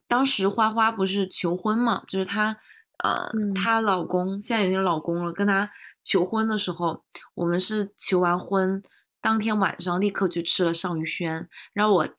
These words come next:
Speaker 1: 印象特别深刻是去吃尚宇轩的时候，花花就跟他点说：“我要一个花花番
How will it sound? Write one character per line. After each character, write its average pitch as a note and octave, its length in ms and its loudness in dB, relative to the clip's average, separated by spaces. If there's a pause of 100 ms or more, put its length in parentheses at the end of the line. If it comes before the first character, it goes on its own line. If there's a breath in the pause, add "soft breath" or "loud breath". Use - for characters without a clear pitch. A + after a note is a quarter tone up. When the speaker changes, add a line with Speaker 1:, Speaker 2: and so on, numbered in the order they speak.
(140)
Speaker 1:
印 A#3 100 2
象 A3+ 140 0
特 B3+ 40 -2
别 G#3+ 140 2
深 G3+ 180 2
刻 G3+ 160 2
是 F#3+ 160 2
去 G3+ 220 -2
吃 G3+ 140 0
尚 G3 200 0
宇 F#3 40 0
轩 G3+ 180 0
的 G3 80 2
时 F3+ 160 -2
候， E3 180 -2 (360 loud breath)
花 G#3 160 -2
花 G3+ 160 0
就 G3+ 180 2
跟 G#3 220 -2
他 G#3 80 2
点 G#3 260 -2
说 F#3+ 300 0 (260 loud breath)
：“我 F#3+ 140 2
要 G#3+ 180 4
一 G#3+ 100 0
个 A3 220 0
花 C#4 180 0
花 D4 240 0
番 D4+ 220 -2